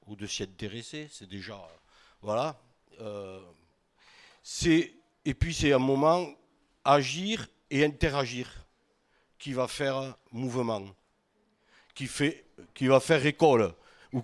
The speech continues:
que certains vont nommer école de Nice, école, euh, école de, euh, ouais, merci, l'école de Rodez, voilà,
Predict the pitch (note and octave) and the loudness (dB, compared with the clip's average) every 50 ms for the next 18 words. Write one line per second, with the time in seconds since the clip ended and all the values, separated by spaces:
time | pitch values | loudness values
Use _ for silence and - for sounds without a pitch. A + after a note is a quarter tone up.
0 | - _ _ - B2+ A2+ - C#3 A#2 - - F#3+ E3 C#3 B2 B2+ A2+ G2 G2+ G2 | -6 _ _ -4 -2 0 0 0 0 2 2 0 2 2 2 0 0 0 -6 -14
1 | - - _ - G#2+ A2+ C3+ D3 D3 D3+ E3 F#3+ F#3+ F3 F3+ - D3 C#3 - - | -20 -20 _ -12 -6 -2 0 0 0 0 0 0 0 0 0 -4 -6 -8 -6 -2
2 | D#3 D3+ D3 C#3 C3+ B2 A2+ A#2+ A2+ B2 C3 C3+ C3 - - C3+ C3+ - - - | 0 0 0 0 0 -2 -4 -6 -6 -6 -6 -8 -8 -10 -12 -14 -14 -16 -18 -20
3 | _ - C3+ A#2+ - - C#3+ C3 C3 C3 B2+ A#2 G2 F#2+ F#2 F2 F2 - _ E2 | _ -8 -8 -8 -6 -4 -4 -2 -2 -2 -4 -6 -8 -10 -12 -14 -18 -20 _ -20
4 | _ _ _ _ _ _ _ _ _ _ _ _ _ _ C3 B2 - - C#3 B2+ | _ _ _ _ _ _ _ _ _ _ _ _ _ _ -14 -12 -10 -10 -10 -8
5 | A#2+ B2+ C3 - A2 G#2+ A#2 A2+ F#2 - - G#2+ G#2+ A2 G#2+ G2+ F#2 A2 B2 - | -8 -10 -10 -8 -8 -8 -8 -8 -12 -16 -16 -6 -2 -2 -2 -2 -2 -6 -8 -8
6 | - - C#3 A#2+ A#2 - - B2 A#2 A2 G#2+ G2+ A2 B2 D3+ E3 D#3 - - - | -8 -8 -8 -8 -6 -4 -4 -4 -2 -2 -2 0 2 4 4 4 2 -2 -8 -16
7 | - - - - - _ F#2+ G#2+ A2+ C3 D3+ F#3 F#3+ F3+ | -18 -18 -18 -20 -20 _ -10 -6 -2 0 0 0 0 -2